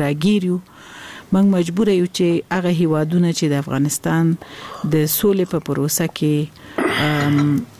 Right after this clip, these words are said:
رول لوبولی شي، البته مثبت و منفي، اه، هغوی ته موږ، هغوی سره موږ د، د، د ډیپلوماسۍ د لارې نه مخ ته لاړ شو. که چیرې موږ د سولې ډیپلوماسي، اه، ناکامه شي، نو موږ به ونه شو کړی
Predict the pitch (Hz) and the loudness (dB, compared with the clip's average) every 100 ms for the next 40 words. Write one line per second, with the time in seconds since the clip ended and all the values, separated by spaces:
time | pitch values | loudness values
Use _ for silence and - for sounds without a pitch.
0 | 160 160 208 233 202 160 147 143 143 151 | -2 2 2 2 0 0 0 0 -2 -2
1 | 147 151 156 151 147 - 175 220 156 147 | -2 -2 -2 0 0 0 0 2 2 2
2 | 143 - 170 175 - - - - - 165 | 0 -2 -4 -4 -8 -20 -16 -16 -8 -2
3 | 156 151 147 160 151 170 - 160 156 156 | 0 0 -2 -4 0 -2 0 0 2 2
4 | 151 151 151 - 156 180 185 175 151 156 | 0 -2 -2 -4 -2 0 0 0 -2 0
5 | 156 147 143 139 151 143 143 - 156 143 | 0 2 0 -2 -2 0 0 0 0 0
6 | 156 156 143 143 151 208 180 147 135 135 | 0 0 2 0 0 0 0 -2 -2 -2
7 | 127 127 120 - - 113 117 - 127 - | 0 0 -2 -4 -8 -6 -6 -6 -8 -4
8 | 151 - 196 185 185 190 165 - - 220 | -4 0 2 2 2 0 0 0 2 2
9 | 185 156 - 147 135 139 - 165 139 - | 2 0 -4 -2 0 0 0 -2 -2 -10
10 | - - - - - - 165 165 160 156 | -20 -20 -18 -18 -18 -6 -2 0 0 2
11 | 151 156 - 220 202 196 202 175 160 165 | 2 0 -2 0 2 0 0 0 2 0
12 | 165 160 156 165 185 190 - | 0 0 2 2 0 -2 -2